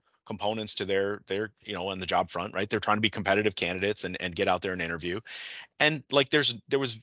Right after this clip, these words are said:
very little ability for them to cycle down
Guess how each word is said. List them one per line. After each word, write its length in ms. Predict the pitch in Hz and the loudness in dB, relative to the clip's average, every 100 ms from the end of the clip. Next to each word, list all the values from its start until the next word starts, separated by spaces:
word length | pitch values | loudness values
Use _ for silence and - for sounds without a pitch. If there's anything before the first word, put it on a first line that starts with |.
| _ | _
very 440 | 117 113 151 165 143 | -6 2 2 4 2
little 540 | 120 123 120 113 107 _ _ _ _ _ _ _ - | 2 2 2 -2 -6 _ _ _ _ _ _ _ -8
ability 520 | 110 151 196 135 90 | -2 2 4 2 2
for 140 | - 107 | -2 -2
them 140 | 110 | -2
to 80 | - | 0
cycle 340 | - 104 101 | 0 0 0
down 380 | 90 123 73 64 | 0 0 -2 -8